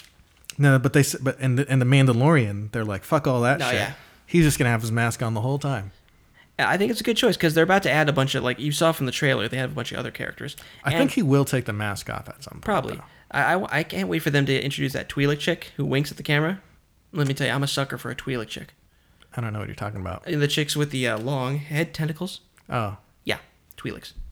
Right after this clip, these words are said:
Speaker 2: They're usually, the chicks are pretty hot. The dudes look hideous.
Speaker 1: <laughs>
Speaker 2: Go
Speaker 1: Was she,
Speaker 2: figure.
Speaker 1: was she in, uh, the, yeah, she was in the Clone Wars.
Speaker 2: Well, there was
Speaker 1: Right.
Speaker 2: a, there was a Twi-, there's a, Twi'leks come all over the place. Like, there's a Sith red one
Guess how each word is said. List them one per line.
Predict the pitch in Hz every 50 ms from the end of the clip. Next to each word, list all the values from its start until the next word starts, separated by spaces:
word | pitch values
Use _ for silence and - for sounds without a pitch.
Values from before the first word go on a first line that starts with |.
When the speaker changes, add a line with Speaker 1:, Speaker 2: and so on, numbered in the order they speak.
| - - - - - -
Speaker 2:
They're | - 139 139 143
usually, | 143 151 156 151 143 139
the | 127 107 139
chicks | 139 - 185 175 -
are | 143 139
pretty | 156 156 139 135
hot. | 147 143 143 147 - -
The | 143
dudes | 135 139 139 139 131 - 135
look | 131 131 -
hideous. | - 147 139 143 151 143 - - _ _ _ _ _ -
Speaker 1:
<laughs> | - - - - - - - - - - - - _ - 151 143 - - - - - - - - -
Speaker 2:
Go | - 143 143
Speaker 1:
Was | 151
she, | 143 135
Speaker 2:
figure. | 131 139 147 143 - 139
Speaker 1:
was | 135 131
she | - - 165 156
in, | 147 139 135 131
uh, | 123 123 120 120 117
the, | 113 117 113 113 - -
yeah, | 123 131 120
she | - 147
was | 139 127
in | 120
the | 113
Clone | - - 120 120 120 110
Wars. | 101 95 - - - - - _ _ _ _ _
Speaker 2:
Well, | - 160
there | 156 156 151
was | 160 165 120
Speaker 1:
Right. | 127 135 135 - -
Speaker 2:
a, | -
there | 151 147
was | 147 151 151 147
a | 143
Twi-, | - - 143 139
there's | - 151 165 165 151
a, | 147 170 - - - -
Twi'leks | - - 233 233 220 - -
come | - 165 156
all | 135 131 135
over | 131 135
the | 139
place. | 160 151 151 -
Like, | 135 123 123 -
there's | 131 135 127
a | 113
Sith | - - - - 147 147 147 -
red | - 131 127 131 135
one | 143 147 147 147 170 180